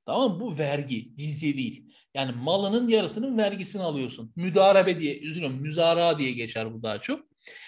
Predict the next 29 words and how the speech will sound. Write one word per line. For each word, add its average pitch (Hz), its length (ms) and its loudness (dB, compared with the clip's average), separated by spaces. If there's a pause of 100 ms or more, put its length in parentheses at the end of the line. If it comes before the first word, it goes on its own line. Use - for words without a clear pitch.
(760)
Tam 277 260 4
bu 320 80 4
sırada 202 380 4
Hayber'in, 240 400 6
Hayber 233 520 2
fethedildikten 214 760 -2
sonra 185 320 -2
Cafer 185 480 0
bin 170 80 -6
Ebu 143 260 -6
Talib 127 320 0
Habeşistan 147 600 -2
hicretinden 131 680 -4 (120)
dönüyor 151 380 2
sevgili 151 420 0
arkadaşlar. 147 680 -2 (500)
Resulullah, 214 720 2 (260)
"Hangisine 190 580 -2
sevineceğimi 160 840 -4
bilmiyorum. 127 600 -4
Hayber'in 147 600 -2
fethine 151 440 -6
mi 165 280 -4
yoksa 160 460 -2
Cafer'in 143 560 -4
gelişine 147 440 -2
mi?" 131 180 -2
diyecek 113 360 -8
mesela. 127 580 -2